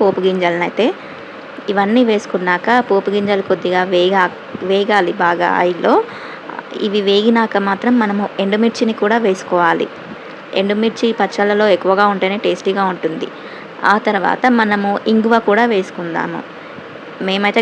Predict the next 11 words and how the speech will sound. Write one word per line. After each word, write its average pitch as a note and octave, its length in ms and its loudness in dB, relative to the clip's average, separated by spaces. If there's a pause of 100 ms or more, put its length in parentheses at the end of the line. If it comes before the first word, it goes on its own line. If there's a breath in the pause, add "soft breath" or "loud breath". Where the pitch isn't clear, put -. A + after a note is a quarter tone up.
గుడ్ F#3+ 220 4
లైఫ్ G#3+ 240 2
ఇంగువ F#3+ 220 -2 (840)
వాడతాము, F3+ 500 0 (600)
మీరు G3 260 0
ఏం G3+ 140 0
వాడతారో G3+ 360 2
కామెంట్ F#3+ 300 0
చేయండి. E3+ 340 0 (800 loud breath)
ఇది, G#3 140 -2 (280)
ఈ G3+ 160 -2